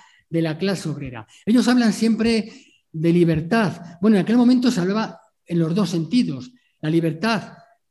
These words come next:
de los presos que estaban en la cárcel, por, por, fundamentalmente por tráfico de drogas y demás, y la libertad en, en el bloque, digamos, eh,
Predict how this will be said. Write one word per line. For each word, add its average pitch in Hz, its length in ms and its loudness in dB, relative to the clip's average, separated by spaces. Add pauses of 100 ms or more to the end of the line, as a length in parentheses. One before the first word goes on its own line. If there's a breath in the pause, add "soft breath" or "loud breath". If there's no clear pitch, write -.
(160)
de 185 640 0
los 160 480 -4 (300)
presos 180 640 -2
que - 80 -18
estaban 175 400 -4
en 156 80 -2
la 147 120 -6
cárcel, 175 360 -6
por, 123 260 -16
por, 117 220 -18 (120)
fundamentalmente 143 680 -8
por 135 180 -12
tráfico 143 400 -12
de 127 100 -12
drogas 165 380 -6
y - 20 -8
demás, 180 320 -6 (560 soft breath)
y 208 120 2
la 208 120 4
libertad 180 460 0 (120)
en, 160 140 -2
en 151 160 -4
el 147 120 -2
bloque, 202 320 0
digamos, 196 380 0
eh, 156 240 -6